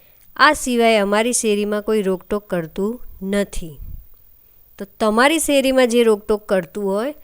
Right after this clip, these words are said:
એના વિશે તમારે લખવાનું છે. પ્રવૃત્તિ બે, કવિતામાં ન આવતા હોય તેવા શબ્દને શબ્દજૂથ પર ચેકો મારો. તો અહીંયા કેટલાક શબ્દો આપ્યા છે અને કેટલાક શબ્દજૂથ છે.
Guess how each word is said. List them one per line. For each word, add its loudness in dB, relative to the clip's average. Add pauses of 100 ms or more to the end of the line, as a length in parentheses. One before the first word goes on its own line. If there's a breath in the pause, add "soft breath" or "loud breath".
(520 soft breath)
એના 0
વિશે -2
તમારે -4 (200)
લખવાનું -6
છે. -16 (1900 soft breath)
પ્રવૃત્તિ 4
બે, 2
કવિતામાં 0
ન 2
આવતા 2
હોય 2
તેવા -2
શબ્દને -4
શબ્દજૂથ -4 (100)
પર -2 (160)
ચેકો -2
મારો. -8 (640 soft breath)
તો -4
અહીંયા -2
કેટલાક -6
શબ્દો -8
આપ્યા -4
છે -6
અને -12
કેટલાક -8
શબ્દજૂથ -2
છે. -10